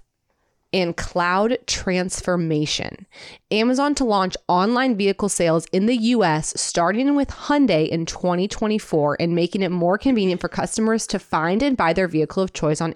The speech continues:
Amazon dot com and pick it up at their local dealer.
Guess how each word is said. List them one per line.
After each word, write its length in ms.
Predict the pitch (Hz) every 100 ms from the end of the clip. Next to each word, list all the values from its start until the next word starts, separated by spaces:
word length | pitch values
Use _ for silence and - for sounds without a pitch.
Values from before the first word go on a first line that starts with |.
| -
Amazon 460 | 160 175 185 208 208
dot 240 | 160 165
com 320 | - 160 135 156
and 120 | 160
pick 180 | 156 160
it 80 |
up 140 | 151 160
at 80 | -
their 140 | 151
local 380 | 135 135 143 135
dealer. 520 | - - - -